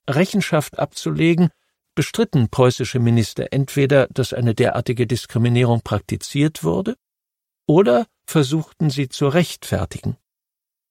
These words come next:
Sie argumentierten zum Beispiel, dass die Regierung bei heiklen öffentlichen Berufungen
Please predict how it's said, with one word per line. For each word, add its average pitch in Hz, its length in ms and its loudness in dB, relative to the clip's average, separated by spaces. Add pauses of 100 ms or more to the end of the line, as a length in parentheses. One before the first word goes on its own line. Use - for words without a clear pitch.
(220)
Sie 147 120 2
argumentierten 165 640 2
zum 151 180 -2
Beispiel, 165 580 4
dass 147 260 -4
die 143 120 0
Regierung 165 580 2
bei 127 180 2
heiklen 127 460 0
öffentlichen 120 520 -2
Berufungen 147 720 2